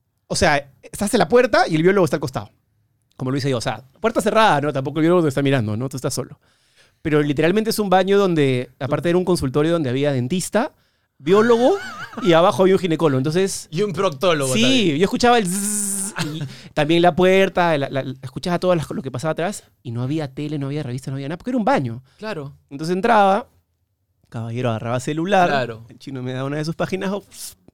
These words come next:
Speaker 1: web y ya, desarrollaba
Speaker 2: Ya.
Speaker 1: lo que había que hacer y el biólogo
Speaker 2: Claro.
Speaker 1: al toque lo capacitaba,
Speaker 2: Ajá.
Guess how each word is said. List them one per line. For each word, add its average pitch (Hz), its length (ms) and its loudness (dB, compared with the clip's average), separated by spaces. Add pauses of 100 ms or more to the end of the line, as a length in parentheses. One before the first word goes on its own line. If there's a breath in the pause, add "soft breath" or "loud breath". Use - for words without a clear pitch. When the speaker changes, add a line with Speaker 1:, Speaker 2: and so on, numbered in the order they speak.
(140)
Speaker 1:
web 220 260 2
y 226 80 -4
ya, - 280 0
desarrollaba 143 460 0
Speaker 2:
Ya. - 20 0
Speaker 1:
lo 156 100 2
que 139 60 -2
había 151 140 0
que 180 80 -4
hacer 202 180 -2
y 190 60 0
el 151 80 -4
biólogo 160 220 4
Speaker 2:
Claro. 156 100 6
Speaker 1:
al - 20 -14
toque 180 180 -2
lo 175 120 4
capacitaba, 233 600 2
Speaker 2:
Ajá. 143 280 -8